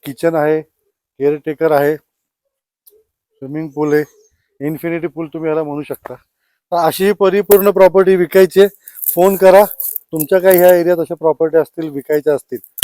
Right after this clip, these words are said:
पुणे प्लस मार्फत आपण प्रमोशन करतो तुमच्या प्रॉपर्टीचं, नॉमिनल चार्जेस घेतो, पण तुम्हाला तुमची प्रॉपर्टी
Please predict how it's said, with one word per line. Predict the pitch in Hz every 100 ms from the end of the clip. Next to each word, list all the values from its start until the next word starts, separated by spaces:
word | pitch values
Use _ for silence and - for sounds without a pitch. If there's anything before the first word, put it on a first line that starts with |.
| - - - - - -
पुणे | 147 165 175
प्लस | 165 160
मार्फत | 160 151 - 156 160 - - _
आपण | 127 - 147 160 156 _ _ -
प्रमोशन | 139 147 160 156 170
करतो | 165 165 151
तुमच्या | 160 156 147
प्रॉपर्टीचं, | 156 147 135 156 151 151 135 160 _ _ _ _ -
नॉमिनल | 120 135 165 175
चार्जेस | 170 165 143 156 147
घेतो, | 147 160
पण | 156 160 147
तुम्हाला | 151 151 156
तुमची | 151 143 151
प्रॉपर्टी | 147 139 147 151